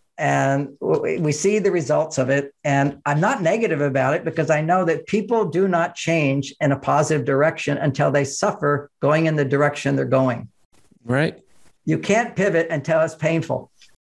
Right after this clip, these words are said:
Speaker 1: If people just don't change, we, we are just comfortable people. You know, I, I will not go to the gym unless I get fat. Okay. I will not give up ice cream unless it made me fat. And if I'm fat, it doesn't feel good to me.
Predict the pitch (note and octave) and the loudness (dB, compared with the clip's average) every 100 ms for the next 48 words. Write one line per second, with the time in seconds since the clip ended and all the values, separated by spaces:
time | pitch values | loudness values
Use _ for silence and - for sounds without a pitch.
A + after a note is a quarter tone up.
0 | _ - _ - - A#3+ B3 A#3 A3+ A3 | _ -20 _ -4 0 0 0 0 0 -2
1 | - A3 C4 D#3+ F3 A#3 F#3+ G3 A3+ F3+ | 0 0 0 0 0 0 0 0 0 0
2 | G#3 G3+ - - F#3 F#3+ E3 D#3+ D#3+ D#3+ | -2 -4 -4 0 0 0 0 -2 0 -2
3 | C#3+ C3 D3 C#3 C#3 D3+ D3+ D#3 F#3+ F3+ | 0 -2 -2 -2 2 2 0 0 0 0
4 | D#3 F#3+ - G3 F#3+ E3+ B2 F#3 E3 C#3+ | 0 -2 0 0 0 -2 -2 0 0 0
5 | D#3 D3+ D3+ D3 - D3 A2+ - - - | -2 0 0 0 -2 -2 -4 -8 -14 -12
6 | - - _ C#3 C#3+ C#3+ D#3+ E3 F3 F3+ | -12 -18 _ -6 -2 0 0 0 0 0
7 | G3+ G3+ G#3 G3 F#3 F3 - D#3 C#3+ C#3+ | 0 -2 -2 -2 0 0 0 -2 0 2
8 | C#3+ E3+ D#3+ C#3+ C#3+ C#3 - B2+ - - | 2 0 0 2 2 0 0 -2 -2 -10
9 | _ _ _ - - D3 D#3 D#3+ F#3 F#3+ | _ _ _ -14 -4 -2 2 0 0 -2
10 | F#3 F#3 G#3+ F#3 - E3 F#3 D3+ - F#3 | -2 0 -2 -6 0 0 0 -4 0 0
11 | D#3+ C3 C#3 - C3+ B2+ C3+ B2+ | 2 0 -2 -2 0 0 -2 -6